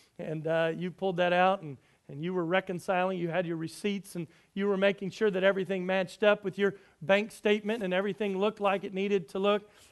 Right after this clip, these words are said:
I remember growing up and seeing my mom doing that at the kitchen table and working those things out. Now, a lot of people do it on the computer, but it's still important that you reconcile your statement, your bank statement with your checkbook or your credit card statement, and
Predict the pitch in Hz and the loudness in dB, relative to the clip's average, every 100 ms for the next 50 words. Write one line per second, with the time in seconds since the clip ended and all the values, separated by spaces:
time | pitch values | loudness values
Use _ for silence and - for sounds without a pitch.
0 | _ 180 190 190 196 196 170 196 196 190 | _ 0 0 0 0 0 0 2 4 2
1 | 190 196 175 165 196 185 175 180 175 185 | 0 0 -4 -8 -6 -4 -4 -2 -2 -2
2 | 180 - _ _ 185 190 180 185 180 160 | -4 -8 _ _ -2 0 0 0 -2 -8
3 | - 196 - 170 190 180 170 175 156 175 | -6 -6 -6 -6 -2 0 -2 -6 -6 -6
4 | 180 170 165 175 - 175 170 170 170 175 | -6 -4 -4 -4 -6 -6 -4 -2 -2 -4
5 | _ _ 180 185 190 185 _ - 165 175 | _ _ -2 0 0 -2 _ -6 0 0
6 | 170 190 175 147 185 180 175 165 165 - | 0 -4 -6 -2 0 0 -2 -6 -10 -4
7 | 220 208 202 196 _ _ 196 220 - 262 | 0 2 2 -2 _ _ -2 0 2 4
8 | 208 190 240 240 185 180 180 190 185 - | 4 4 4 4 0 -4 -4 -4 -4 -8
9 | - 170 214 220 190 - 185 190 190 175 | -4 0 0 -2 -6 -2 0 2 2 0
10 | 175 - _ - - 226 165 143 139 151 | -4 -8 _ -4 2 2 0 -10 -10 -2
11 | 185 214 - 190 190 196 185 143 156 - | -2 -2 -4 -2 0 -2 -8 -8 -10 0
12 | 208 202 170 196 196 170 143 - 202 196 | 0 0 -2 -2 -2 -6 -6 0 0 2
13 | 196 190 156 - 196 180 196 185 | 0 0 -2 0 0 0 -2 -4